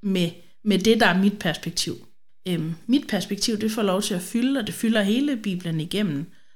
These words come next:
Det må jeg gerne komme med. Samtidig med en forståelse for, at når jeg har udøst mit hjerte for Gud, og kommet med mit perspektiv, så kommer der et tidspunkt, hvor jeg er nødt til at være stille,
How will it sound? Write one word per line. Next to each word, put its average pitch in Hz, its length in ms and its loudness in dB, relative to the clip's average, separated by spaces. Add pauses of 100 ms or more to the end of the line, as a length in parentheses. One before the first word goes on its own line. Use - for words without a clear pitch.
(100)
Det 220 80 2
må 214 80 6
jeg 180 200 0
gerne 214 240 2
komme 220 300 0
med. 220 260 0 (880)
Samtidig 220 400 2
med 220 80 4
en 202 100 2
forståelse 185 640 -2
for, 180 420 -4
at - 360 -6 (560)
når 214 100 -6
jeg 175 260 0
har 208 320 -6
udøst 220 520 0
mit 175 120 -2
hjerte 165 420 -2
for 175 160 -6
Gud, 190 420 -4 (480)
og 180 180 -4
kommet 202 340 0
med 208 120 2
mit 202 220 -2
perspektiv, - 680 -8 (480)
så 214 60 -16
kommer 208 280 2
der 175 100 -2
et 165 60 -8
tidspunkt, 214 520 -4
hvor 180 100 -6
jeg 175 180 -4
er 175 40 -4
nødt 180 220 -4
til 202 100 -4
at 180 120 -6
være 165 160 -4
stille, 202 500 -2